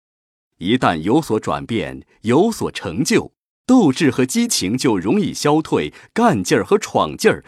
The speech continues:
就容易松懈。徜徉在快活山里，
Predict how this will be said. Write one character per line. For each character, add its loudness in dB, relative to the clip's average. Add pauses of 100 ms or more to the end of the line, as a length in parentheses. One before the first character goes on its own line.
(140)
就 0
容 0
易 -2
松 0
懈。 -4 (840)
徜 -2
徉 -2
在 -6
快 -2
活 -10
山 -4
里， -12